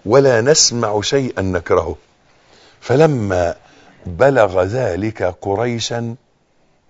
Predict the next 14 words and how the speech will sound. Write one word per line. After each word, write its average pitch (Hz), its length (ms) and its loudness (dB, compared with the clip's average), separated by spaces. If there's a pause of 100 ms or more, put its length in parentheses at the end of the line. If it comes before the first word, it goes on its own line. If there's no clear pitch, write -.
(120)
ائتمروا 101 600 -4 (920)
<clears throat> - 80 -2 (2000)
أن 123 180 0
يبعثوا 117 640 -2 (100)
إلى 110 160 -2
النجاشي 101 1000 -2
فينا 123 600 -6 (600)
رجلين 127 840 -2 (140)
جلدين. 98 680 -2 (500)
ده 95 120 0
كلام 120 480 0 (520)
أمنا 120 460 -2 (400)
أم 104 180 -6
سلمة 123 440 -2